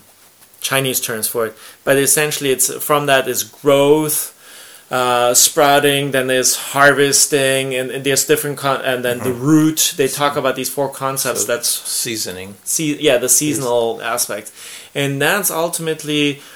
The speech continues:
Speaker 1: um, at least some p-, people's opinion, that that is a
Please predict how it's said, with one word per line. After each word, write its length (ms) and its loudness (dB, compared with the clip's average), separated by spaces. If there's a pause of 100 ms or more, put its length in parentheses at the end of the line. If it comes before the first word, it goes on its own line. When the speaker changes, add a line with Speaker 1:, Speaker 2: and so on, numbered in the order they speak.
(220)
Speaker 1:
um, 640 0 (360)
at 120 -4
least 320 -2
some 240 0
p-, 120 -10 (140)
people's 320 -4
opinion, 360 -8
that 180 -2
that 260 2
is 340 -4
a 140 -14